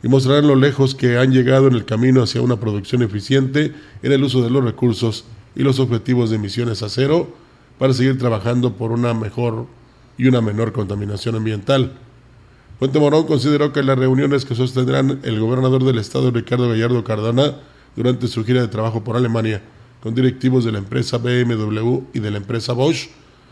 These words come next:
seguramente ampliará el panorama de la inversión que se realizará en nuestra entidad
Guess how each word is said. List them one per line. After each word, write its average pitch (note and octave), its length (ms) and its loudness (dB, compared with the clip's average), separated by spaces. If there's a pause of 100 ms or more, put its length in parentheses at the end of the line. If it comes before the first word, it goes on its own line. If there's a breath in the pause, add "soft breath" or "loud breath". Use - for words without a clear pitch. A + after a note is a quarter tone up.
(140 soft breath)
seguramente D3 520 2
ampliará B2+ 240 0
el C#3 100 0
panorama C3+ 440 0
de B2+ 100 0
la A#2+ 80 -2
inversión A2+ 420 -2
que C3 120 -4
se A#2+ 80 -4
realizará A2+ 420 -4
en B2 60 0
nuestra A#2+ 260 0
entidad B2+ 400 0